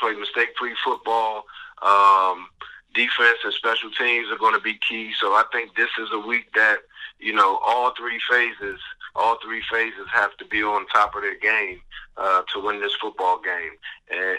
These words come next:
and again, I think if Clemson, i-, in their mind, if they're thinking at all, if they're not giving Syracuse any respect, I think people are gonna be shocked at what the outcome is gonna be.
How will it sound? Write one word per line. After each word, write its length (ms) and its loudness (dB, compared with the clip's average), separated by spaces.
and 100 4
again, 380 0
I 180 0
think 180 -4
if 100 -2
Clemson, 540 -2
i-, 360 -4
in 100 -2
their 160 2
mind, 440 4
if 160 -6
they're 260 2
thinking 420 -6
at 120 6
all, 400 2
if 140 -18
they're 140 4
not 240 4
giving 240 -6
Syracuse 640 -4
any 160 -4
respect, 520 -2
I 100 2
think 240 0
people 280 0
are 40 -2
gonna 180 0
be 100 -6
shocked 440 4
at 80 -8
what 140 -12
the 80 -2
outcome 440 0
is 140 -10
gonna 160 -12
be. 220 -10